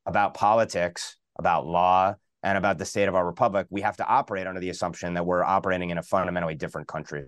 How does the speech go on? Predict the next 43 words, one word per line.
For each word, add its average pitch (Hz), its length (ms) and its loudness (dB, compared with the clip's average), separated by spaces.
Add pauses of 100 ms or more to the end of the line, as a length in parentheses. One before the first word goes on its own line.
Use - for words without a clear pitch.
today. 58 320 -8 (340)
So 107 240 2
I 98 100 4
don't 127 120 0
know 127 100 4
that 123 80 6
I 113 60 2
necessarily 107 380 0
have 92 360 -2
the 76 140 -8
antidote, 151 480 2 (440)
uh, 92 180 -2
but 101 120 0
I'd 101 160 2
open 104 220 0
it 98 80 -2
up. 95 180 -2 (160)
You 98 80 -8
know, 90 100 -4
what 95 140 2
are 98 60 2
your 95 160 0
takes 92 260 -6
on 92 160 -2
all 92 120 2
this? 92 180 -2
Obviously, 110 360 0
there's 98 200 -4
many 98 240 -4
hot 95 180 0
takes 95 240 -6
about, 87 280 -2 (300)
you 82 60 -6
know, 82 60 -4
what 107 100 4
does 113 100 0
this 107 140 -2
mean 107 160 -4
for 101 100 -6
twenty 98 340 -4
twenty-four? 92 640 0
And 85 100 -4
does 85 160 -8